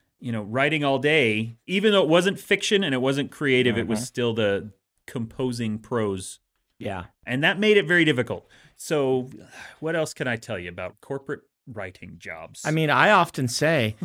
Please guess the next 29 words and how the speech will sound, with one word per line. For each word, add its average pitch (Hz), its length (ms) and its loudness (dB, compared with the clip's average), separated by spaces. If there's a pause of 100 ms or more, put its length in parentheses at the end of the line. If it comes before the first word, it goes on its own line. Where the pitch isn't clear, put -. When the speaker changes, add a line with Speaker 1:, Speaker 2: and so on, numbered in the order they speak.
(260)
Speaker 1:
<laughs> - 360 -12
Speaker 2:
"Get 139 220 -2
a 170 60 -2
job 143 520 0 (280)
that 123 140 0
actually 117 680 -2
uses 110 540 -6
your 113 120 -4
hands 117 340 -2
and 107 80 -6
not 101 220 -6
your 101 100 -6
brain 104 540 -6 (180)
if 95 220 -12
you 95 220 -4
want." 92 260 -6
But 117 140 -6
those 143 320 0
tend 113 360 -2
to, 113 180 -2 (300)
not 147 320 0
Speaker 1:
Mm-hmm. 156 80 4
Speaker 2:
always, 135 220 2
but - 140 -10
they 165 80 -4
do 165 120 -2
tend 147 220 -2
to 113 60 -4
pay 101 420 -6